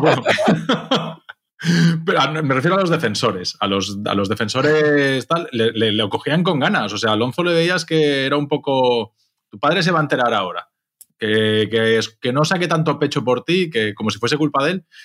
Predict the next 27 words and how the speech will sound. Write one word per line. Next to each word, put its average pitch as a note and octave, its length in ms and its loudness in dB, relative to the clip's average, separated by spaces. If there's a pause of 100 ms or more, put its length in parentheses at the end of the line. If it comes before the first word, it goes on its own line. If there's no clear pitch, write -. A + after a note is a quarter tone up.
(140)
Y A2 80 -2
a G2+ 40 -2
mí A#2+ 120 -2
cómo D3+ 180 0
ha D3+ 80 -2
gestionado C#3+ 380 -2
todo C3 180 0
eso B2 160 -2
que B2 60 -2
habéis A#2 180 2
dicho - 400 -4
y A2+ 100 -2
cómo B2+ 220 -2
se E3 100 0
quita C#3+ 200 2
de A#2 60 0
encima A2 200 -4
a F#2+ 40 -6
su F2 140 -10
padre C3+ 280 -2
también. D3 340 -2
Llegado G#2+ 220 -2
el B2 80 0
mo-, B2+ 80 0
un C3 160 -2
momento B2+ 280 0
dado, D#3 380 0